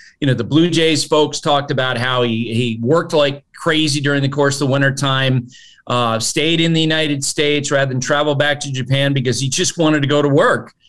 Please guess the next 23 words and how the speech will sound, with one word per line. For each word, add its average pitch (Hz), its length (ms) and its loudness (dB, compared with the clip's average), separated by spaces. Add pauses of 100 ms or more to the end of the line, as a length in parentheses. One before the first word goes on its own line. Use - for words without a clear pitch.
(220)
And 131 160 2
so 151 240 4
he's 156 240 2
off 185 260 2
to 185 140 6
a 170 60 4
good 165 240 -2
start. 180 500 0 (160)
And 131 140 -2
I 143 80 0
think 151 160 0
there 156 100 0
are 151 40 2
a 147 60 4
lot 151 120 2
of 151 80 -4
people 160 320 -2
who 135 60 -2
probably 139 520 0
aren't 139 220 0
surprised. 131 800 -4 (400)
Jared 160 260 0
Kelnick, 175 640 0